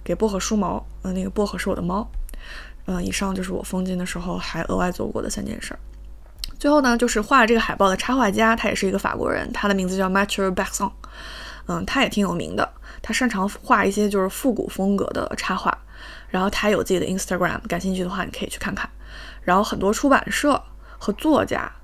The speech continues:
都特别希望和他合作，让他帮忙画那个书的封面。然后最近是法国在那个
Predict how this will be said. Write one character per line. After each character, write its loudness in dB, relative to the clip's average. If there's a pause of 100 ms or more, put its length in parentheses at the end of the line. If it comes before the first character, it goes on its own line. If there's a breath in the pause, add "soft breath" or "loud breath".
(120)
都 0
特 2
别 4
希 0
望 2
和 -4
他 0
合 -4
作， 2
让 -2
他 0
帮 4
忙 2
画 2
那 -2
个 -2
书 0
的 -2
封 0
面。 0 (640 loud breath)
然 0
后 2
最 0
近 6
是 2
法 2
国 0
在 0
那 0
个 -2